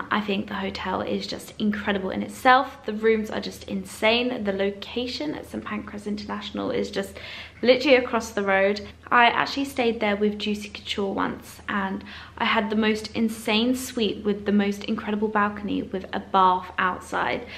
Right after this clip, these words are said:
So I hope one day I get to revisit that bedroom, because that was incredible. But they do have a, a few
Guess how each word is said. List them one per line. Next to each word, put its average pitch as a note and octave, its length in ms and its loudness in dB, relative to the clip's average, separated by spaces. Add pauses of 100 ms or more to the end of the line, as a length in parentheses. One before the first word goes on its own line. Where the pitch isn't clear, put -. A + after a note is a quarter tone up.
(140)
So D4+ 140 6
I E4+ 80 10
hope F4 180 0
one D4+ 140 2
day C4 160 4
I A#3 100 4
get A3 260 2
to A#3 120 -4
revisit G#3 440 2
that - 180 0
bedroom, G3 280 0
because G#3+ 220 -4
that G3+ 160 4
was G3+ 200 2 (140)
incredible. G#3+ 720 4 (360)
But - 260 4
they B3 120 4
do B3 200 4
have B3 340 2
a, A3+ 180 0 (360)
a - 80 -2
few G#3+ 520 2